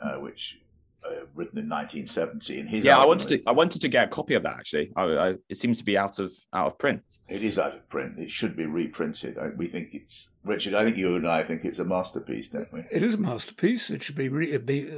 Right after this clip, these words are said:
Speaker 3: ideal if it were reprinted and updated, uh, in the same way.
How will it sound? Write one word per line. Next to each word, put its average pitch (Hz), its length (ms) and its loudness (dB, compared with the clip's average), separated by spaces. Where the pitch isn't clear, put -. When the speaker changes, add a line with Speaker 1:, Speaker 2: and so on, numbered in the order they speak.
Speaker 3:
ideal 156 600 2
if 147 500 -6
it 165 80 0
were 151 120 -4
reprinted 214 680 6
and 185 140 -4
updated, 202 680 0
uh, 143 280 -4
in 143 120 -6
the 135 60 -6
same 151 260 -2
way. 147 300 -4